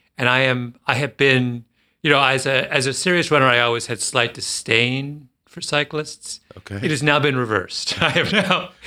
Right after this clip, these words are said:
Speaker 2: Well, now you have
Speaker 1: I now
Speaker 2: disdain for runners?
Speaker 1: Not disdain for runners, but now I have,
Speaker 2: Okay.
Speaker 1: I am sort of in awe of how hard it is.
Speaker 2: Hmm.
Speaker 1: Jesus, what you guys go through. And the, the notion that you're, now I don't, I, I now, I used to sort of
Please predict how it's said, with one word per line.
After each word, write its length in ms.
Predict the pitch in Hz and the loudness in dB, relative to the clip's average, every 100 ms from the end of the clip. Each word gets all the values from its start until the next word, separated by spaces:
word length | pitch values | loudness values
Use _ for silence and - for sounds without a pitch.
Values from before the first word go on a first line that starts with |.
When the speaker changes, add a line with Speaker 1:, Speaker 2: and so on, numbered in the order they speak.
| - | -6
Speaker 2:
Well, 80 | 123 | 0
now 80 | |
you 80 | 131 | 4
have 80 | 143 | 4
Speaker 1:
I 40 | 156 | 2
now 100 | 170 | -2
Speaker 2:
disdain 360 | - 151 143 | 0 4 4
for 120 | 123 | 4
runners? 400 | 120 131 202 - - | 4 4 2 -4 -2
Speaker 1:
Not 260 | 165 233 269 | 2 2 0
disdain 280 | 214 226 190 | 0 2 4
for 60 | |
runners, 180 | 202 160 | 2 2
but 120 | 160 | 0
now 160 | 151 170 | 2 4
I 80 | 170 | 4
have, 220 | 160 147 | 2 0
Speaker 2:
Okay. 100 | 151 | 0
Speaker 1:
I 80 | 160 | 0
am 200 | 165 151 | 0 -2
sort 220 | - 185 | -2 -2
of 80 | 190 | -2
in 240 | 185 147 | 0 0
awe 440 | 143 139 139 135 147 | 2 4 4 4 2
of 440 | 110 107 107 - _ _ _ _ _ | 0 -2 -6 -14 _ _ _ _ _
how 260 | - 160 143 | -4 0 0
hard 500 | - - 131 220 254 | -2 0 4 4 4
it 100 | 113 | 0
is. 440 | 92 85 - - - _ _ - _ - | -2 -8 -12 -12 -14 _ _ -20 _ -20
Speaker 2:
Hmm. 120 | 90 78 _ _ _ _ _ _ _ _ - | -20 -20 _ _ _ _ _ _ _ _ -8
Speaker 1:
Jesus, 580 | - 320 202 120 - | -4 -2 -2 -2 -4
what 220 | 127 131 131 | -4 -4 -4
you 60 | |
guys 280 | 123 107 98 | -2 -2 0
go 160 | 135 120 | -2 -2
through. 200 | - 135 | -2 -2
And 180 | 147 | 0
the, 180 | 147 - _ - | 0 -2 _ -2
the 100 | 170 | 2
notion 380 | 175 233 - 151 | 4 2 0 0
that 180 | 151 147 | 0 0
you're, 380 | 151 143 131 _ _ _ _ 170 | 0 0 -2 _ _ _ _ -2
now 200 | 208 226 | 2 4
I 80 | 202 | 4
don't, 220 | 196 - | 2 0
I, 300 | 185 185 - _ | -2 -2 -10 _
I 140 | 156 170 | -2 0
now, 400 | 196 202 190 - | 2 2 2 0
I 60 | 175 | 0
used 260 | 269 - | 0 -2
to 60 | - | -2
sort 160 | 220 | -2
of 120 | 190 | -2